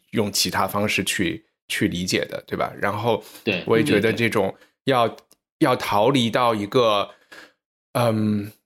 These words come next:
Speaker 1: 其实就包括，当然我觉得其实电影的解读跟导演的意图可能不一定会有什么关系，这，这不重要，
Speaker 2: 嗯。
Speaker 1: 就包括，
Speaker 2: 嗯。
Speaker 1: 呃，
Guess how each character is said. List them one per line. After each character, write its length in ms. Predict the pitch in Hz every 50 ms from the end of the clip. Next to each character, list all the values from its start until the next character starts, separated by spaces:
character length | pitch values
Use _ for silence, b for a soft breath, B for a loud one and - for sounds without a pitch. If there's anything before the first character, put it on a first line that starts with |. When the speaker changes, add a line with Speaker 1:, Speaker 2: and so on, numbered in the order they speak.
| _ _ _ _ _ _ _ _ _
Speaker 1:
其 140 | - - - 190
实 120 | 175 202
就 120 | 185 202
包 200 | 175 - 170 175
括， 240 | 185 - - 160 127
当 120 | 113 156 156
然 80 | 165
我 120 | 165 139 110
觉 160 | - 113 110
得 220 | 131 143 - - -
其 160 | - - 151
实 120 | 135 165 170
电 200 | 165 214 180 139
影 80 | 120
的 80 | 117 135
解 220 | 143 - - 98 92
读 220 | 87 98 98 110
跟 160 | - 151 156
导 180 | 151 101 95 123
演 160 | 139 117 92
的 80 | 90 107
意 180 | 110 139 180 160
图 180 | - - 107
可 140 | 104 - 95
能 140 | 90 87 92
不 140 | 95 - 135
一 60 | 117
定 240 | 113 127 113 98 95
会 400 | - - 123 104 92 85 - 104 -
有 120 | - 90
什 120 | 90 - 85
么 60 | 87
关 260 | - - 110 117 131
系， 260 | 135 - - 110 90 85
这， 140 | - - 107 95
这 160 | - - 110
不 100 | - -
重 240 | - - 139 120 107
要， 140 | - - -
Speaker 2:
嗯。 40 | -
Speaker 1:
就 120 | - 113
包 180 | 104 117 117 117
括， 300 | 123 123 107 104 B B B B B B B _ _
Speaker 2:
嗯。 360 | - - 120 113 107 101 98
Speaker 1:
呃， 100 | 95 -